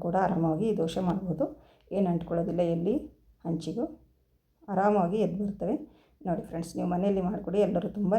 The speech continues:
ಇಷ್ಟಪಟ್ಟು ತಿಂತಾರೆ. ನೋಡ್ತಾ ಇರ್ಬೋದು ನೀವು ಯಾವ ದೋಸೆನ ಯಾವ ಥರ ಎದ್ದು ಬರ್ತಾ ಇದೆ ಅಂತ. ಇಲ್ಲಿ ನಾನು ಒಂದು ಪ್ಲೇಟಲ್ಲಿ ಕಾಯಿ ಚಟ್ನಿ ಕೂಡ ಮಾಡ್ಕೊಂಡಿದ್ದೀನಿ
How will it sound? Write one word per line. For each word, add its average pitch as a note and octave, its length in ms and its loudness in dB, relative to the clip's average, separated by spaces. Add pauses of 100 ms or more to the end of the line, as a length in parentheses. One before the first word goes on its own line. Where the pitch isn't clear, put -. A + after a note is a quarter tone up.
ಇಷ್ಟಪಟ್ಟು F3 400 -6
ತಿಂತಾರೆ. G#3+ 360 -2 (480)
ನೋಡ್ತಾ A#3 280 6
ಇರ್ಬೋದು E3+ 280 0 (100)
ನೀವು E3+ 180 0
ಯಾವ E3+ 160 2 (260)
ದೋಸೆನ G3 300 -2 (140)
ಯಾವ F#3+ 100 2 (100)
ಥರ F#3+ 80 2 (120)
ಎದ್ದು F3+ 180 -2
ಬರ್ತಾ F3+ 280 -2
ಇದೆ A3 180 -6
ಅಂತ. F#3+ 160 -4 (580)
ಇಲ್ಲಿ D#4 220 2
ನಾನು G#3 160 2 (100)
ಒಂದು F3+ 240 0
ಪ್ಲೇಟಲ್ಲಿ G3 440 0 (720)
ಕಾಯಿ A#3+ 240 4
ಚಟ್ನಿ G#3 320 0
ಕೂಡ G3 100 -2 (120)
ಮಾಡ್ಕೊಂಡಿದ್ದೀನಿ G3 500 0